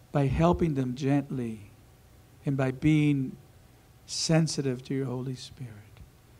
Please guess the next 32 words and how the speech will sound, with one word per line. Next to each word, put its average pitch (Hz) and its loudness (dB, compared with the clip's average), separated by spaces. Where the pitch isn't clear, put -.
Help 214 6
us 202 6
today, 147 2
first 175 2
of 156 0
all, 120 -4
dear 135 -10
God, 117 -14
to 151 -10
turn 151 -2
to 165 -6
you, 127 -2
to 143 -2
your 151 8
cross, 135 0
and, 127 -4
and 151 0
like 143 2
the 151 0
man 160 4
in 190 2
the 185 4
parable 139 0
of 127 -6
the 127 -6
pearl 160 2
of 147 -2
great 147 -2
price, 117 -8
to 147 0
see 185 2
how 165 2